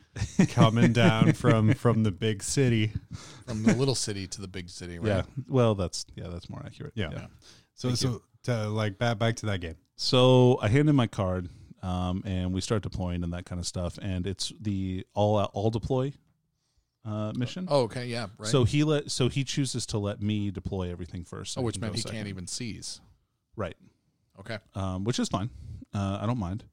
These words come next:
Speaker 1: Um,
Speaker 3: <laughs> What
Speaker 1: I
Speaker 3: you
Speaker 1: mean, I was a little
Speaker 3: Oh.
Speaker 1: bit sad 'cause I would rather go second, of course.
Speaker 3: Hold, hold on. You don't mind making it so that somebody can't seize on you for sure? Oh, how tragic.
Speaker 1: Well, I would rather not go first. I'd rather go second
Speaker 2: Yeah.
Speaker 1: 'cause that
Speaker 3: Yeah.
Speaker 1: mission had only three objectives, and so it was sup-,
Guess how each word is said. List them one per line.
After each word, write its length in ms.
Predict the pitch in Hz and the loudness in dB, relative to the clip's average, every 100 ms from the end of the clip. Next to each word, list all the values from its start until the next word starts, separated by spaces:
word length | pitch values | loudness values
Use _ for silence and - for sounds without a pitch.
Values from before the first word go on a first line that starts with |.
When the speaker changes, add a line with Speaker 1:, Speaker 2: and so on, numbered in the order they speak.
| _ _ _ _ _ _ | _ _ _ _ _ _
Speaker 1:
Um, 460 | 101 101 98 95 85 - 170 117 | -2 0 0 0 -2 -4 -2 -4
Speaker 3:
<laughs> 0 | - - - | -6 -20 -4
What 200 | 143 127 | -2 2
Speaker 1:
I 20 | |
Speaker 3:
you 60 | 160 | 4
Speaker 1:
mean, 160 | 190 196 | 4 4
I 80 | |
was 160 | 196 165 | 4 4
a 60 | 170 | 6
little 180 | 190 | 6
Speaker 3:
Oh. 40 | 208 | 6
Speaker 1:
bit 140 | 190 | 2
sad 240 | 147 151 131 | 2 2 4
'cause 180 | 147 131 | 2 4
I 60 | |
would 140 | 117 101 | 4 2
rather 240 | 98 101 | 0 0
go 140 | 90 | -2
second, 340 | 85 - - - | -6 -6 -10 -14
of 80 | - | -14
course. 320 | - - - | -12 -8 -6
Speaker 3:
Hold, 160 | 117 - 113 - _ | -6 -8 -10 -12 _
hold 200 | 127 110 | -8 -8
on. 140 | 95 - | -8 -8
You 100 | 131 | -2
don't 160 | 139 113 | -2 -2
mind 380 | 113 120 123 113 | -4 -4 -4 -6
making 260 | 107 110 | -8 -10
it 80 | 101 | -10
so 160 | - 104 | -10 -10
that 100 | 95 | -10
somebody 280 | 107 104 | -10 -10
can't 280 | 95 110 92 | -10 -10 -10
seize 280 | - 107 104 | -8 -8 -6
on 160 | 113 117 | -6 -6
you 120 | 110 | -8
for 180 | - 92 | -10 -10
sure? 360 | - 104 151 - - | -8 -8 -10 -14 -14
Oh, 260 | 107 92 - _ _ _ _ _ _ _ - | -12 -12 -16 _ _ _ _ _ _ _ -18
how 60 | |
tragic. 440 | 110 - 131 85 82 | -14 -12 -12 -8 2
Speaker 1:
Well, 100 | 123 | 4
I 100 | 117 | 6
would 160 | 120 110 | 6 4
rather 220 | 113 110 | 4 4
not 200 | 95 92 | 2 -2
go 120 | 90 | -6
first. 280 | - 98 - | -8 -10 -8
I'd 120 | 85 | -6
rather 180 | 87 87 | -6 -6
go 120 | 87 | -8
second 340 | 95 98 - 95 | -8 -8 -8 -6
Speaker 2:
Yeah. 140 | 85 | -2
Speaker 1:
'cause 180 | 117 101 | -2 0
that 140 | 117 | 2
Speaker 3:
Yeah. 60 | 113 | 2
Speaker 1:
mission 260 | 107 127 107 | 2 2 0
had 260 | 107 98 | -2 -6
only 220 | 90 101 98 | -4 -2 -2
three 220 | - 101 | -4 -4
objectives, 580 | 92 95 - 123 117 - | -4 -8 -8 -8 -8 -6
and 140 | 104 | -4
so 120 | - 117 | -2 -2
it 40 | |
was 120 | 104 | -4
sup-, 220 | - 113 | -2 -4